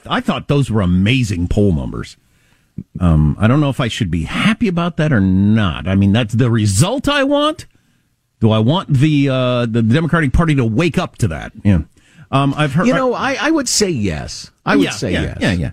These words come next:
Speaker 1: yeah,
Speaker 2: Uh,
Speaker 1: yeah.
Speaker 2: I mean, I'm more an ideologue than a partisan.
Speaker 1: Sure.
Speaker 2: I would rather have a sane, reasonable Democratic Party, uh, more like the one I grew up with, and not these radical theorists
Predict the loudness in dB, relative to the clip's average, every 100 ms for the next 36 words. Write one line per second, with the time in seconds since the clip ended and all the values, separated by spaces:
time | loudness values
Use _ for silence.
0 | _ -2 0 0 0 2 2 2 2 0
1 | -2 0 2 4 4 2 2 0 0 0
2 | 0 0 -4 -8 -2 -2 0 -4 -4 -4
3 | -2 -2 -2 -2 -2 0 0 0 0 2
4 | 2 2 2 2 2 2 2 0 0 0
5 | 0 -2 0 0 0 -2 -2 0 -2 -6
6 | -10 -20 -6 -4 0 2 2 2 -2 0
7 | 2 0 2 0 0 -2 -8 -6 -2 0
8 | 0 -2 -2 -2 -4 -12 -2 0 2 0
9 | -2 0 -2 -4 -2 2 4 2 0 -4
10 | -6 -8